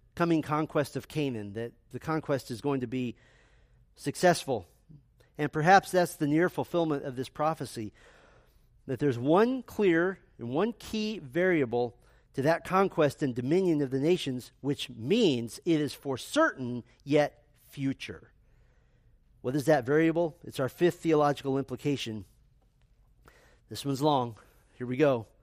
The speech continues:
God is sovereignly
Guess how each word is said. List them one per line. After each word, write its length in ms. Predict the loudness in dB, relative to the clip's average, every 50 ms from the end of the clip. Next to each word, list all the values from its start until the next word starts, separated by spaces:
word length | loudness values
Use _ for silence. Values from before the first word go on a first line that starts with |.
| _ _ _ _ _ _ _ _ _ _ _ _ _ _ _ _ _
God 480 | 2 6 8 10 10 10 10 8 4 -2 -2 -2
is 160 | -2 -2 -2
sovereignly 680 | -2 4 8 10 10 10 8 4 2 2 2 0 0